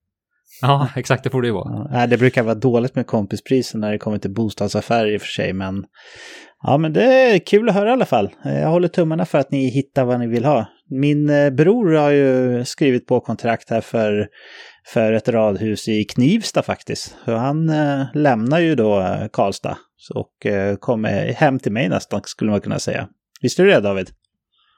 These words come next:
Speaker 1: Nej, det visste jag faktiskt inte. Jag vet att han hade tittat i, i, i krokarna där,
Speaker 2: Mm.
Speaker 1: men inte att det var, att det var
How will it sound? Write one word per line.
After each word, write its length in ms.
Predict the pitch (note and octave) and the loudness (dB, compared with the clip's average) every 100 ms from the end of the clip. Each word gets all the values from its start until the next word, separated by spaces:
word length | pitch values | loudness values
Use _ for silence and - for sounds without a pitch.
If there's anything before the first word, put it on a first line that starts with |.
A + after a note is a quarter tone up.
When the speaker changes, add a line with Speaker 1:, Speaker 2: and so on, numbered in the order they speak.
| _ _ _ | _ _ _
Speaker 1:
Nej, 280 | C3 D#3+ G3+ | 0 0 0
det 60 | |
visste 180 | G#3 G#3 | -2 -4
jag 40 | G3+ | -4
faktiskt 140 | D#3+ | -2
inte. 120 | C#3+ | 2
Jag 60 | C#3+ | 2
vet 240 | E3 F#3 | 2 2
att 120 | E3+ D#3+ | 2 -2
han 140 | D3+ | -2
hade 160 | D3 C#3+ | -4 -2
tittat 400 | D#3+ - F3 - | -4 -2 -4 -4
i, 40 | D#3+ | -4
i, 680 | C#3 C3+ - C3 B2 A#2+ - | -2 -2 -4 -4 -6 -6 -6
i 40 | |
krokarna 400 | B2+ C#3+ - G#2 G#2+ | 0 2 2 -2 -2
där, 120 | G2+ | -2
Speaker 2:
Mm. 140 | B2 C#3 | 0 0
Speaker 1:
men 100 | B2+ | -2
inte 180 | B2+ | -4
att 60 | C3 | -6
det 80 | C#3 | -4
var, 480 | C#3 C3+ B2+ B2 A#2+ A#2+ _ - - - - - - - | -4 -2 -2 -4 -10 -18 _ -20 -20 -20 -20 -20 -20 -8
att 140 | - - | -6 -2
det 100 | B2 | -2
var 640 | A#2 A2+ A2 A2+ A2+ A2 | -2 -2 0 -2 -4 -8